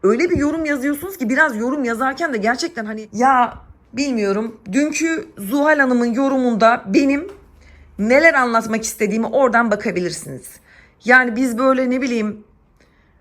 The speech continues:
neyse. Böyle işte yani. Birazdan gelecekler. Sehpalar, bakın sehpaları dedik. Sehpalarımızda çizikler var.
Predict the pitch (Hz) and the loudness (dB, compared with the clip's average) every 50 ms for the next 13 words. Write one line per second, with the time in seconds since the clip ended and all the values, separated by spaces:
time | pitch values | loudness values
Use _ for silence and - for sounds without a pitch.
0 | _ _ _ _ _ _ _ _ _ _ _ _ _ _ _ _ _ _ - 202 | _ _ _ _ _ _ _ _ _ _ _ _ _ _ _ _ _ _ -12 -8
1 | 214 220 233 226 - 196 170 156 - - - - _ - - 190 233 320 370 359 | -6 -6 -6 -6 -4 -6 -6 -6 -6 -12 -20 -20 _ -6 2 6 6 6 6 4
2 | 311 277 240 - - - 214 208 202 190 190 185 180 185 185 - 254 262 254 233 | 2 0 -2 -2 -2 -2 -2 0 0 0 0 0 -4 -6 -8 -6 -2 2 2 2
3 | 220 208 240 247 254 240 233 226 214 208 220 226 226 - 196 226 - - - 262 | 2 4 2 2 2 4 2 2 2 2 0 -2 0 2 0 0 0 2 0 0
4 | 262 254 - 269 254 262 269 262 247 190 233 240 240 247 202 196 - 233 220 214 | 0 2 2 2 2 2 4 2 4 4 2 0 0 -2 -8 -6 -2 0 0 0
5 | 220 - 240 226 226 240 240 254 202 240 240 196 294 - - - _ _ _ _ | 2 0 0 2 2 2 0 -2 -2 -4 -2 -4 -4 -6 -8 -16 _ _ _ _
6 | _ - - 202 208 208 214 226 226 226 226 233 226 233 226 220 233 254 254 - | _ -6 0 2 2 2 2 4 4 4 4 4 2 0 -2 -2 -2 -2 -2 -2
7 | 233 196 202 247 - 247 240 240 240 240 240 214 190 | -6 -6 -8 -6 0 2 2 2 4 2 2 0 0